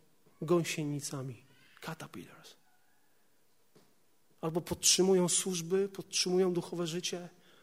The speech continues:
są ludźmi, na których można polegać, albo są jak takie gąsienice, które wpełzną do kościoła, z-, najedzą i tak naprawdę zostawią brud, czasami jakiś ferment i niczego oni nie osiągają.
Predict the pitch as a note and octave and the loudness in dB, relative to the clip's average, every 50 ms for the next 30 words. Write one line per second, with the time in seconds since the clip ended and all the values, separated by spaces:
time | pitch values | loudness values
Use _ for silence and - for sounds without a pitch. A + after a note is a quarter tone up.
0 | - _ _ - - - F#3 F3 E3+ F3+ F#3+ F3 F3+ F#3 F3+ E3+ F3+ - F3 E3+ | -20 _ _ -2 0 2 4 4 6 4 4 4 4 4 4 2 2 -2 -2 -2
1 | - F3+ F3+ F#3+ E3+ D#3+ F3 F3 D#3+ - - - E3 E3 E3+ E3 F3+ F#3 G3 G3+ | 2 2 4 4 4 2 0 0 0 -2 -2 0 0 0 2 0 0 -2 -2 -4
2 | - - - - - - - - - - - - - E3 F3+ G#3+ - A#3 A#3 A3 | -6 -8 -8 -16 -20 -20 -20 -20 -20 -20 -12 -4 -4 -2 2 2 4 4 2 2
3 | - - A3 G3 F3+ E3 G#3 G#3+ G3+ - - G3+ G#3 A3+ A3 - F#3+ - - F3+ | 0 -4 -6 -6 0 2 2 2 2 2 0 0 0 0 -2 -2 -4 -4 -4 -4
4 | E3 D#3+ - - - - - G#3 G#3+ G3+ F#3 G3+ G3+ G#3 G3 G3 - G3 - - | -4 -4 -6 -8 -6 0 0 2 2 2 0 0 0 0 -2 -2 -4 -4 -6 -4
5 | - - F3 E3 D#3+ D#3 D#3+ D#3+ - - - - - - - - - - - - | -6 -6 -6 -6 -6 -8 -12 -16 -20 -20 -20 -20 -20 -20 -20 -20 -20 -20 -20 -20
6 | - - _ _ _ _ _ - - C#3+ C3 C3 D3+ F3 E3+ F#3 F#3+ F#3+ F#3+ E3+ | -20 -20 _ _ _ _ _ -14 -10 -6 -6 -4 -2 2 2 4 4 4 2 0
7 | D3+ E3 E3 D#3 D#3 E3+ E3 - - F3 E3+ - G3+ F3+ F#3+ G3+ F#3 F3+ E3 F3 | -2 -4 -4 -4 -6 -8 -10 -10 -10 -10 -6 -4 -6 -2 -2 -2 -2 -2 -2 -4
8 | D#3+ D#3 D#3+ - - G3 F#3+ F3+ F#3 F3 E3+ E3+ E3+ E3+ - - - D3+ E3 G3 | -4 -2 -2 -2 -2 -2 -2 0 0 0 2 0 -2 -4 -8 -14 -8 -4 -4 -4
9 | A3 - - - - - - _ _ _ _ _ _ _ _ _ _ _ _ _ | -4 -6 -10 -20 -20 -20 -20 _ _ _ _ _ _ _ _ _ _ _ _ _
10 | _ _ _ _ _ _ _ _ _ _ _ _ _ _ _ _ _ - D#3+ - | _ _ _ _ _ _ _ _ _ _ _ _ _ _ _ _ _ -4 -4 -2
11 | - E3+ E3+ D#3 D#3 - D3 - - - - F3+ F3 G3 G3+ G3+ G3+ G3 - - | 0 2 0 0 0 -2 -4 -4 -2 0 0 0 2 2 2 2 0 0 -6 -14
12 | G#3 G3+ - - - _ - F3 F3+ - A3 G#3 G3+ G#3+ A3 A3 A3 A3 A3 G#3+ | -14 -14 -16 -18 -20 _ -12 -6 -4 -2 -2 -2 -2 -2 -2 -2 -2 -4 -6 -6
13 | - G#3+ A3 A3 G#3 E3+ C#3+ C#3 C3+ C3+ | -6 -8 -8 -6 -8 -8 -8 -10 -12 -14